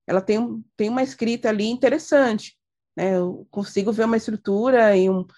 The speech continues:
e um, uma digital, é, que não é tão comum em, nos outros alunos que passam por aqui."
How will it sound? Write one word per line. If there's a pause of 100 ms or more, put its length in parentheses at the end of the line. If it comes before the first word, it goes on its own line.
(160)
e
um,
uma
digital, (600)
é,
que
não
é
tão
comum
em,
nos
outros
alunos
que
passam
por
aqui."